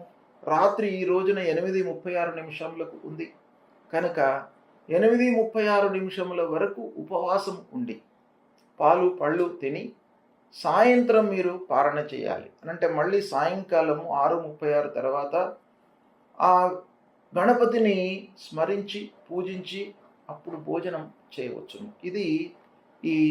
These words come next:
సంకష్టహార చతుర్థి వ్రత విధానము. ఇది చేసినట్టయితే మీకు ఆటంకాలు లేకుండా ఉంటాయి. తప్పకుండా మీరు ఈ సంకష్టహార చతుర్థి వ్రతాన్ని ఆచరించండి. ఇక దాని తర్వాత మళ్ళీ పదిహేడవ తారీఖు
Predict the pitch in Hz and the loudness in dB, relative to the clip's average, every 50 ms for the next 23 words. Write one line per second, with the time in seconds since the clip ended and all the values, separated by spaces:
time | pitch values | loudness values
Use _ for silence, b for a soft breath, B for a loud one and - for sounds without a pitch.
0 | 151 151 151 - 160 175 190 - 208 196 - - 185 165 175 175 170 170 165 165 | 2 0 -4 -6 -8 -6 -4 -2 -4 -2 -2 -2 -2 0 2 2 2 2 0 -2
1 | 156 151 156 160 156 - - 160 151 151 135 143 151 202 196 - 156 156 156 170 | -4 -6 -6 -6 -6 -8 -8 -8 -6 -4 -2 0 0 0 0 2 0 0 2 4
2 | 165 170 165 160 160 165 175 - - - _ _ _ _ _ _ _ _ _ - | 4 4 4 0 -4 -6 -10 -14 -16 -18 _ _ _ _ _ _ _ _ _ -2
3 | 151 165 160 160 180 190 196 196 208 202 196 196 - 180 170 165 165 170 160 147 | 0 0 0 4 6 6 6 6 4 2 -2 -2 -2 -2 -2 -4 -4 -4 -4 -4
4 | 143 143 143 143 - _ _ _ _ _ _ - - 147 147 151 147 147 139 135 | -4 -6 -10 -14 -20 _ _ _ _ _ _ -12 -8 -8 -8 -8 -8 -8 -10 -10
5 | 135 135 139 - _ - - - - - 196 190 190 180 170 170 160 151 151 151 | -10 -10 -12 -16 _ -6 -4 -2 0 -2 -2 -2 -2 -2 -2 -2 -2 -2 -4 -4
6 | 151 156 - 160 156 156 151 147 147 147 147 165 170 170 185 - - - _ _ | -4 -6 -8 -10 -8 -8 -8 -8 -8 -6 -2 0 0 0 0 -4 -8 -16 _ _
7 | _ _ _ _ _ - - - - 196 - - 175 165 160 151 147 147 143 147 | _ _ _ _ _ -10 -8 -6 -6 -6 -6 -4 -2 -2 0 0 0 -2 -4 -6
8 | 143 143 147 147 143 143 - - 156 151 - - - - 151 147 147 151 147 - | -6 -6 -6 -8 -8 -8 -8 -10 -8 -8 -8 -8 -6 -4 -4 -2 -2 -2 -4 -4
9 | 147 - - 143 143 - 151 139 131 139 139 - 170 160 156 170 196 214 208 - | -6 -8 -6 -8 -8 -6 -6 -4 -4 -2 0 2 2 2 2 0 -4 -4 -6 -8
10 | _ _ _ _ _ _ - - 127 147 147 151 135 113 117 110 - 101 85 85 | _ _ _ _ _ _ -4 0 0 0 2 0 -2 -2 -2 -4 -6 -6 -6 -6
11 | 82 85 - - _ _ _ _ _ _ _ _ _ _ _ _ _ _ _ _ | -8 -10 -12 -14 _ _ _ _ _ _ _ _ _ _ _ _ _ _ _ _
12 | - 202 - - 202 180 190 180 180 180 175 175 180 196 202 208 202 202 202 190 | -14 -2 2 2 6 6 6 6 4 4 4 4 6 6 6 6 6 6 4 4
13 | 180 180 190 190 196 196 196 - 165 190 196 196 208 202 196 196 196 196 190 196 | 2 2 2 4 2 2 2 2 4 4 6 6 6 6 6 6 6 6 6 6
14 | 185 185 190 185 185 190 | 6 6 6 4 0 -2